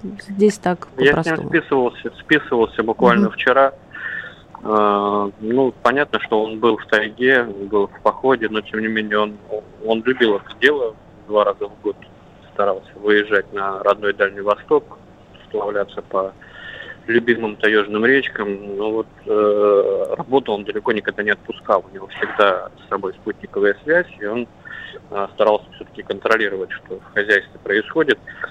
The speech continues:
Speaker 2: И, собственно, если какие-то возникают важные срочные вопросы, то всегда можно было обратиться и знать, что, а, ну, в какой-то момент он все-таки выйдет на связь, там,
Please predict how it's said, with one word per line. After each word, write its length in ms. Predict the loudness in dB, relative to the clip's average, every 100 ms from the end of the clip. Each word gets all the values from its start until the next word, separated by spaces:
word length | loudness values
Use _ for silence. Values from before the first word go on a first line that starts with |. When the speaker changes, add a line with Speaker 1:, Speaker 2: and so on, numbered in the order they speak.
| -10 -2
Speaker 2:
И, 200 | -2 0
собственно, 280 | -4 -4 -2
если 200 | -2 -2 -8
какие-то 340 | -4 -2 0
возникают 560 | 0 0 0 2 2 0
важные 500 | 0 0 -2 -6 -6 -2
срочные 380 | -4 -4 -4
вопросы, 580 | 0 2 2 0 -2 -12 -10
то 240 | -6 -4 -4
всегда 340 | -8 -4 -2 -2
можно 280 | -4 -6 -8
было 240 | -4 -4
обратиться 520 | 0 -2 -2 -8 -10
и 40 | -6
знать, 160 | -6 -6
что, 360 | -8 -10 -10 -10 -18 -18 -18 -20 -14 -2
а, 300 | 0 0 -2
ну, 200 | 0 0 -2 -20 -20
в 60 | -2
какой-то 360 | 0 0 -2 -2
момент 360 | -2 -4 -4
он 120 | -6 -6
все-таки 400 | -8 -10 -8 -2
выйдет 260 | -2 -2 -10
на 80 | -6
связь, 260 | 0 0
там, 100 | 0